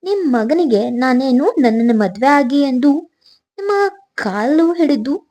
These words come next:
ಕೊಂಡ್ ಬಂದಿಲ್ಲ ಎಂದು ಅಲ್ಲಿಯೇ ಎದ್ದು ನಿಂತು ಉತ್ತರ ನೀಡಬೇಕು ಎನ್ನಿಸಿತ್ತು ಶ್ರುತಾಳಿಗೆ. ಆದರೆ ಅಮ್ಮ ಇದ್ದದ್ದರಿಂದ ಬಾಯಿ ಮುಚ್ಚಿಕೊಂಡು ಸುಮ್ಮನೆ ಕುಳಿತಳು.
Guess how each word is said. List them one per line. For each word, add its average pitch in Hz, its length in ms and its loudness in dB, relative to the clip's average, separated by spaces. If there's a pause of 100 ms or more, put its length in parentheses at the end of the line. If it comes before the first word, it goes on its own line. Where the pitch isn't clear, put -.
(440)
ಕೊಂಡ್ 359 280 -10
ಬಂದಿಲ್ಲ 330 460 0
ಎಂದು 277 360 0
ಅಲ್ಲಿಯೇ 277 500 2
ಎದ್ದು 214 200 -2
ನಿಂತು 233 360 -2
ಉತ್ತರ 254 340 -2
ನೀಡಬೇಕು 226 680 2
ಎನ್ನಿಸಿತ್ತು 226 560 -2
ಶ್ರುತಾಳಿಗೆ. 214 680 -4 (1000)
ಆದರೆ 254 520 0 (260)
ಅಮ್ಮ 226 240 -4
ಇದ್ದದ್ದರಿಂದ 311 720 2 (440)
ಬಾಯಿ 285 360 0
ಮುಚ್ಚಿಕೊಂಡು 285 680 -2
ಸುಮ್ಮನೆ 269 520 0
ಕುಳಿತಳು. 233 540 2